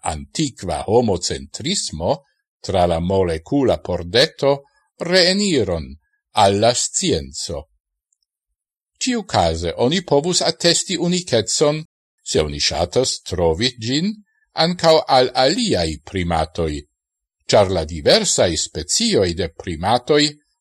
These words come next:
havas unikajn ecojn, kiuj povas altgrade superi la kapablojn de la homo. Tamen se temas pri lingvo, kulturo, tekniko,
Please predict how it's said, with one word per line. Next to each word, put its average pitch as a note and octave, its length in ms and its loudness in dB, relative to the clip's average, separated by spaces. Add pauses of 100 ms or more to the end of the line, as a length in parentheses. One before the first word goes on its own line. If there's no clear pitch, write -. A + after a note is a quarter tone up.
(100)
havas G#3 400 2
unikajn D#3+ 680 0
ecojn, A#2+ 580 2 (440)
kiuj A2+ 440 0
povas F#2 500 2
altgrade B2 880 0
superi A#2 720 -2
la F#2+ 140 0
kapablojn A#2+ 840 2
de G2+ 140 -2
la B2 120 4
homo. D2+ 380 -6 (1600)
Tamen C#3+ 300 4
se G#2 140 2
temas C#3 400 2
pri D#2+ 340 -4
lingvo, E2 800 -4 (100)
kulturo, A2 840 -4 (160)
tekniko, - 800 -2